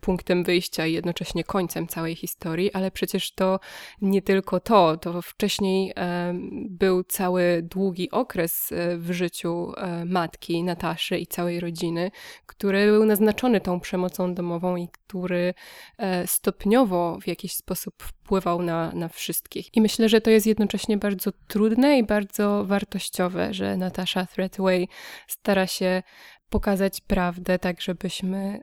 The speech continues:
e, my i żeby ona sama jakoś lepiej, e, potrafiła zrozumieć matkę, potrafiła zrozumieć kierujące, e, nią motywy, żeby o-, jakoś oddać tę sytuację taką, jaka była, nie uciekając się właśnie do różnego rodzaju stereotypów,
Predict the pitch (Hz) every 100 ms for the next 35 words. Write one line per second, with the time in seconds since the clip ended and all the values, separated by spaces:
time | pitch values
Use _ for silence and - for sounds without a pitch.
0 | _ 196 190 254 262 190 196 202 240 294
1 | - 196 185 175 196 185 190 - 202 214
2 | 208 220 196 - 180 - 190 202 190 196
3 | - 185 185 185 - - 190 - 185 -
4 | 185 170 175 175 190 - 196 190 - -
5 | 214 - - 180 - 175 - 180 185 185
6 | 202 - - 202 185 180 180 175 - 196
7 | - - - - - 208 180 180 175 185
8 | 196 190 185 180 180 175 180 208 226 -
9 | 185 185 170 180 180 180 - - 180 -
10 | 190 185 196 185 - 196 180 185 - -
11 | 180 180 180 - 180 175 - - 175 185
12 | 185 180 185 170 175 170 185 190 185 175
13 | - - 170 165 185 - 180 175 - 180
14 | 180 185 170 180 170 175 165 165 170 165
15 | - 175 175 180 196 - 202